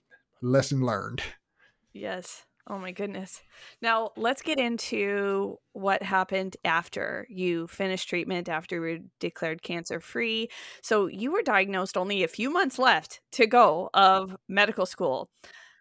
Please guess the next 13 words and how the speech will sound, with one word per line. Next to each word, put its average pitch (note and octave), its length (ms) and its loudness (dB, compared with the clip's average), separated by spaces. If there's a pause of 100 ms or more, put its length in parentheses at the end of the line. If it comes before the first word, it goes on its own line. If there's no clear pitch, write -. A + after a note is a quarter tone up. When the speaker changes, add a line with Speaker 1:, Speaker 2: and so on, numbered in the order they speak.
(120)
Speaker 2:
What C4 220 2
happened F#3 440 4
when G3+ 200 -2
you F#3+ 100 0
tried F#3 240 4
to F#3+ 60 -4
go F3+ 140 2
back? D#3 400 -4 (640)
Speaker 1:
Okay. A2 360 2
So A2+ 360 4 (500)
yeah, C#3+ 380 8
when D3 160 6
I C3 240 6